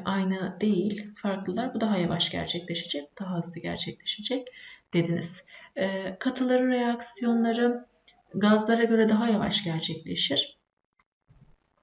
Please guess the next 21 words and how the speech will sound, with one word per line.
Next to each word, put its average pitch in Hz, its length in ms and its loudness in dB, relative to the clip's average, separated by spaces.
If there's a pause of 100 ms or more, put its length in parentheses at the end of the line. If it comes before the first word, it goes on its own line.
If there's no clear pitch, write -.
(560)
dedik. - 400 0 (140)
E, 170 160 -2
ama 233 300 0
burada 220 640 0
ikisi - 380 -4
de 220 40 4
yanma 196 480 2
reaksiyonu 165 600 0
olarak 170 420 -4
verilmiş. - 720 -2 (280)
İkisinde 185 520 -2
de 180 120 0
katı 165 340 -6
var. 240 440 0
Burada 214 400 0
demirin 220 420 10
yanması 170 760 2
verilmiş, 165 720 -2
sodyumun 180 520 2
yanması 160 520 -4
verilmiş. - 640 -4